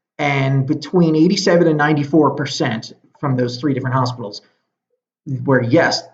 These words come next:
the patients were understanding the note. 'Cause I hear that all the time. "Oh, th-,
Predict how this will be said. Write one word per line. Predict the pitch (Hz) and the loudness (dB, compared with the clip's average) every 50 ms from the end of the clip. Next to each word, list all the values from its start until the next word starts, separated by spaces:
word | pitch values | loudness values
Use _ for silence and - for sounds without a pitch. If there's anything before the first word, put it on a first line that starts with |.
| _ _ _ _ | _ _ _ _
the | 127 | -18
patients | - - 151 139 - 143 135 | -4 -2 -2 -2 -2 -4 -8
were | 143 139 | -8 -6
understanding | 151 139 123 127 127 - 139 127 123 120 120 | -6 -4 -4 -4 -4 -4 -4 -4 -4 -2 -2
the | 120 120 | -2 -4
note. | - - | -4 -8
'Cause | - - | -10 -14
I | - 180 | -12 -8
hear | 170 214 226 | -4 -2 0
that | 185 185 180 | 2 4 4
all | 202 202 208 202 | 4 2 2 -2
the | 190 190 | -4 -4
time. | - 185 180 175 139 123 120 - - _ _ _ _ _ _ _ - | -4 -2 -2 -2 -2 -4 -8 -12 -16 _ _ _ _ _ _ _ -2
"Oh, | - - 214 214 208 180 139 | 0 4 6 6 6 6 4
th-, | 107 - | 0 -6